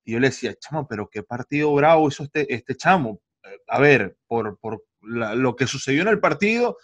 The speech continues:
y también por cómo, cómo se fue dando jugada a jugada mientras iba, eh, a,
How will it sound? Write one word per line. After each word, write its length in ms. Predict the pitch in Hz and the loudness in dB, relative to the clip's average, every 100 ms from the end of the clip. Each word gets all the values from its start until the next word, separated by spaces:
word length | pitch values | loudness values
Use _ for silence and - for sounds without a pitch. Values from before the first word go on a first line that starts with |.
| _ - | _ -6
y 140 | 131 | -4
también 380 | 131 127 139 143 | -2 -2 -2 0
por 200 | 185 139 | -2 -2
cómo, 540 | - 156 180 160 123 - | 2 4 4 2 0 -4
cómo 260 | 135 147 | -6 -4
se 140 | 156 156 | -2 -2
fue 200 | - 143 | 4 6
dando 480 | 151 151 156 208 - - _ _ | 6 6 4 2 2 -8 _ _
jugada 520 | _ - 143 127 139 | _ -6 -2 2 4
a 40 | 156 | 4
jugada 600 | 151 127 135 147 160 170 | 2 4 6 8 8 6
mientras 360 | 151 127 120 123 | 0 -4 -4 -2
iba, 300 | 131 165 147 | 4 4 4
eh, 80 | 135 | 0
a, 340 | 120 117 92 | -2 -6 -10